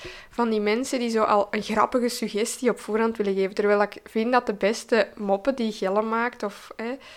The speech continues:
die de impro-spelers maken, juist met heel gewone termen of, of dingen zijn die het publiek zegt.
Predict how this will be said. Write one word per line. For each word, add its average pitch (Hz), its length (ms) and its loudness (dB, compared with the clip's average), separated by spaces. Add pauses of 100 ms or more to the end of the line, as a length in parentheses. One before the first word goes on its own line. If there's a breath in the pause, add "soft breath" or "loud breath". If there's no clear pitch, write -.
(480 loud breath)
die 208 240 -6
de 185 220 -2
impro-spelers 240 680 -2
maken, 226 340 0
juist 202 420 0 (140)
met 214 240 -2
heel 208 320 4
gewone 202 720 4
termen 190 460 2
of, 190 300 -4 (600 loud breath)
of - 460 -2 (520)
dingen 202 300 0
zijn 190 300 4
die 196 100 -2
het 196 80 -10
publiek 185 500 -4
zegt. - 640 -6